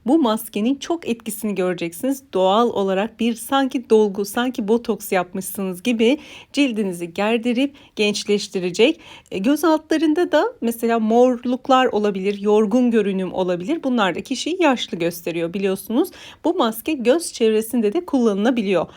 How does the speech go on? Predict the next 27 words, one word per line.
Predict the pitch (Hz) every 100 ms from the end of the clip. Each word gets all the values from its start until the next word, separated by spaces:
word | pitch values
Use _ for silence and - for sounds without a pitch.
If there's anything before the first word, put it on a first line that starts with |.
| -
Aynı | - 226 208
zamanda | 220 220 330
kaz | - 214 196
ayaklarında | 180 180 185 180 180 165
da | -
çok | - 285 -
etkili, | 254 - 233 254 269 - -
göz | 208 269 262 -
üstünde | 202 - 214 202 202 180
de | 190 240 240
kullanılabiliyor. | - 285 226 196 185 175 185 240 254 233 254 269 -
Şimdi | - 247 196
hemen | 208 254 226 254
detaylara | 196 202 185 180 160
geçeceğim. | 165 - 180 165 - _ _ -
Bu | 427
arada | 370 311
şöyle | 381 320 285
bir | 285
şey | 339
hatırlatmak | 294 285 262 262 262 269 269
istiyorum. | - 247 247 370 440
Kanalımız | - 254 254 254 285 294
artık | - 233 233 - 254 277 - - -
tüm | - 269 240
dünyada | 208 202 185 170 175
izleniyor. | - 233 226 247 240 240 254